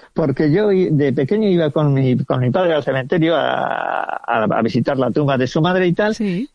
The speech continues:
Speaker 1: y el Sacamantecas está enterrado justo detrás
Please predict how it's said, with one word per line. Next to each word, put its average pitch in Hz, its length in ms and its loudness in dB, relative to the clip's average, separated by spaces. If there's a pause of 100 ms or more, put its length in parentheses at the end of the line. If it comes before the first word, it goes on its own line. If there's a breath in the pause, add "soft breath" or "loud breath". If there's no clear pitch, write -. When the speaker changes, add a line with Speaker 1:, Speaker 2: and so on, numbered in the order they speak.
Speaker 1:
y 135 80 2
el 131 80 2
Sacamantecas 160 800 0
está 170 280 0
enterrado 160 460 0
justo 208 420 -2
detrás 151 680 -2